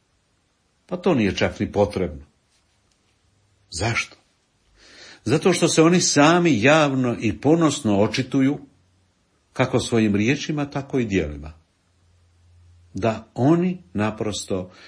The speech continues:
žele i nastoje izmijeniti,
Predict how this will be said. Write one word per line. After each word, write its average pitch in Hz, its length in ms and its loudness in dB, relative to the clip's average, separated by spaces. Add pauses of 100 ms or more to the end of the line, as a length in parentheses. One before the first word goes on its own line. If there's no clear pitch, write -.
(240)
žele 110 540 0 (1400)
i 117 440 -4 (960)
nastoje 113 840 0 (340)
izmijeniti, 123 1120 0